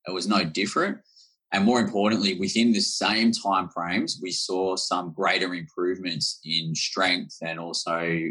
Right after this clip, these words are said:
uh, muscle fascicle length, which means that it didn't take longer.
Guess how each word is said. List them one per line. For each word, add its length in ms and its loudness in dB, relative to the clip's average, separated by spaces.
uh, 280 2
muscle 360 -2
fascicle 440 -2
length, 320 -4
which 160 -10
means 280 -6
that 180 0
it 120 -4
didn't 260 0
take 400 -2
longer. 420 2